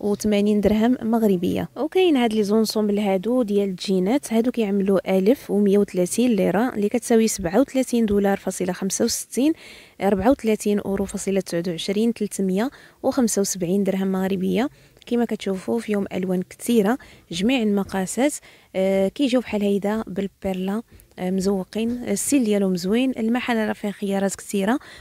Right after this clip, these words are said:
ومنطقه العمرانيه معروفه بالمحلات التجاريه اللي كتوفر سلع بجوده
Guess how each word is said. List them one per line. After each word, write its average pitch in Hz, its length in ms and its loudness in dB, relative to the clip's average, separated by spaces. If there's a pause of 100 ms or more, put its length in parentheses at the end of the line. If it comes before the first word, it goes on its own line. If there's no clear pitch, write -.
(120)
ومنطقه 277 480 0
العمرانيه 214 840 2
معروفه 208 720 -2 (320)
بالمحلات 226 600 2
التجاريه 208 520 0
اللي 208 100 -2
كتوفر 202 540 -4
سلع 214 460 2 (320)
بجوده 240 540 4